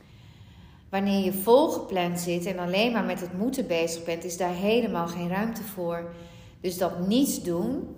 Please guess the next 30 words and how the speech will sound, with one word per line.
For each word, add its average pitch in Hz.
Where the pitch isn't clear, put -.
schept -
de 247
ruimte. 226
Vanuit 175
het 175
niets 262
doen 233
kan 175
alles 226
geboren 180
worden. 165
Hoeveel 262
tijd 196
besteed 175
jij 185
aan 196
de 202
omgeving, 175
aan 175
de 180
wereld 208
om 233
jou 214
heen, 175
aan 185
allerlei 208
appjes 202
of 175
social 226
media. 165